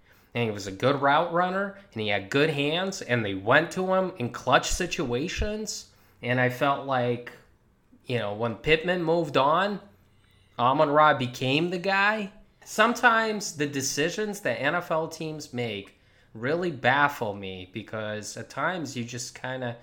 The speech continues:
have to put the pieces together and just pull the trigger on a guy.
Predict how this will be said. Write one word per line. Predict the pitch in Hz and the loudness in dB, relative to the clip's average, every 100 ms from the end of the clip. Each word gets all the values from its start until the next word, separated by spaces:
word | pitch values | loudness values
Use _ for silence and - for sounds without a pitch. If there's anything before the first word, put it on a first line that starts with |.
| - _ | -20 _
have | - 135 131 | -4 -4 -2
to | |
put | 143 165 - | -6 -4 -6
the | |
pieces | - 156 165 - 104 | -10 -8 -8 -6 -8
together | - - 107 101 101 104 104 | -10 -12 -8 -6 -6 -6 -6
and | 101 104 104 | -6 -10 -12
just | 101 107 - _ _ _ - 123 | -12 -12 -14 _ _ _ -20 -20
pull | - - | -8 -6
the | 147 | -6
trigger | - 170 185 131 110 | -4 -4 -2 -4 -4
on | 101 | -6
a | 98 | -8
guy. | 101 92 90 | -6 -6 -8